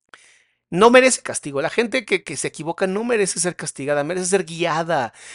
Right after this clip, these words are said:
merece ser orientada. Pero somos bien rápidos para castigar a la gente, somos bien rápidos para juzgar a la gente, sin entender que así como medimos a los demás, nos miden a nosotros. Porque cuando apuntas con un dedo hacia afuera,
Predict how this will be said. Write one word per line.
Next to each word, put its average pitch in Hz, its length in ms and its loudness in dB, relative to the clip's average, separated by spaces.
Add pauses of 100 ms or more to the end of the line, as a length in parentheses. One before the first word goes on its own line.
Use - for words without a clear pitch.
(100)
merece 180 380 0
ser 196 400 4 (300)
orientada. 165 1400 6 (800)
Pero 170 180 0
somos 220 260 6
bien 233 300 4
rápidos 233 640 4
para 170 280 4
castigar 160 380 0
a 196 60 2
la 180 80 -2
gente, - 240 -8
somos 208 180 0
bien 226 260 2
rápidos 233 400 2
para 208 140 4
juzgar 175 280 0
a - 20 4
la 196 100 4
gente, 196 400 4 (320)
sin 214 240 2
entender 220 480 8
que 240 140 8
así 202 260 6
como 254 240 4
medimos 202 460 2
a 185 40 6
los 170 140 0
demás, 175 280 2
nos 180 160 -2
miden 208 280 0
a 202 60 2
nosotros. 175 580 0 (220)
Porque 170 240 4
cuando 151 200 2
apuntas 285 440 8
con 220 140 4
un 214 80 2
dedo 185 380 6
hacia 170 220 4
afuera, 180 540 4